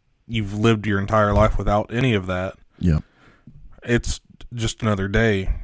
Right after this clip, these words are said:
Speaker 1: It doesn't really matter about those ameni-, amenities.
Speaker 2: Mm-hmm.
Speaker 1: It'd be nice to have 'em,
Speaker 2: Yeah,
Speaker 1: but you
Speaker 2: you
Speaker 1: can
Speaker 2: could dream about 'em.
Speaker 1: Yes, whereas I b-, <laughs> if we had a existential crisis and we lost power and running water and all that,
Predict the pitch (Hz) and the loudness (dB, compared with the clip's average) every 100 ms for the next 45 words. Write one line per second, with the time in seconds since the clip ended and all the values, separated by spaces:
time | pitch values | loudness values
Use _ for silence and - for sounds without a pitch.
0 | - 107 113 104 107 104 104 104 107 104 | -10 -2 0 0 0 0 0 2 4 4
1 | 101 101 - 104 98 98 104 92 90 104 | 2 2 0 -4 -4 -4 -2 -4 -6 -6
2 | 101 104 92 90 85 - - - 110 104 | 0 2 2 0 -2 -4 -4 -2 0 2
3 | 92 101 - - 110 143 139 139 120 123 | 2 2 4 4 6 6 4 2 6 6
4 | 113 - 117 113 117 113 120 123 131 98 | 4 -4 -4 0 2 4 6 8 8 8
5 | 82 78 80 113 147 - - 127 104 - | 6 4 2 0 -2 -8 -2 2 2 2
6 | - - 117 107 104 95 - - _ _ | 0 2 4 4 2 0 -4 -10 _ _
7 | _ _ _ _ _ - 120 110 123 - | _ _ _ _ _ -6 -2 2 0 -2
8 | - 175 - - - _ _ _ _ _ | -2 0 0 -2 -14 _ _ _ _ _
9 | - - 139 135 139 113 104 98 - - | -8 -2 2 4 6 4 0 -4 -16 -20
10 | _ _ _ _ - 131 - 123 - 123 | _ _ _ _ 0 2 4 2 2 0
11 | 107 110 - 120 113 - 101 101 104 104 | -2 -4 4 6 6 2 -2 -2 -2 0
12 | 104 107 104 - - 120 113 110 107 110 | 2 2 2 0 0 2 4 4 2 0
13 | 107 101 92 101 - - - _ 117 117 | -2 -4 -8 -14 -18 -20 -20 _ 0 2
14 | 113 107 107 107 101 101 104 107 104 107 | 2 2 4 4 2 2 2 2 2 0
15 | 107 | 0